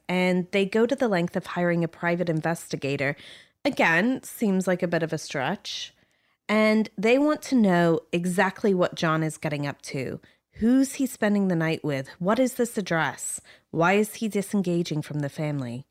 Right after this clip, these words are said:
And they still have not told Nikki, their daughter, the lengths that they are going to. So what does a private investigator do?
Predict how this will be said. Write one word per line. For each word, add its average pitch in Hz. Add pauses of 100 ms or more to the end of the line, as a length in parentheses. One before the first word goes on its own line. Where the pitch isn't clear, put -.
(600)
And 233
they 226
still 269
have 208
not 208
told 233
Nikki, 202
their 160
daughter, 156 (380)
the 175
lengths 165
that -
they 156
are 147
going 143
to. - (2250)
So 254 (140)
what 208
does 320
a 311
private 302
investigator 294
do? 330